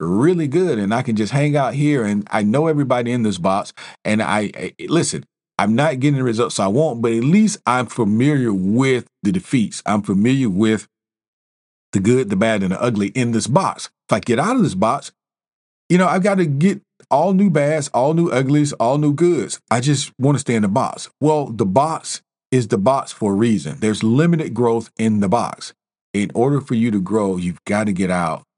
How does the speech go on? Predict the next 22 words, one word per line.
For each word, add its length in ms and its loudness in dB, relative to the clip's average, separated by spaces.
You've 120 -8
gotta 200 0
get 140 -2
out 100 -4
of 60 -6
the 60 -8
box. 380 -14
And 140 -2
the, 120 -6
that's 280 -2
gonna 200 -2
create 300 -6
change. 420 -8
So 380 2
embrace 460 0
change, 340 -2
guys. 440 -4
<clears throat> 100 -4
It's 160 -2
good 200 0
for 200 2
you. 120 -6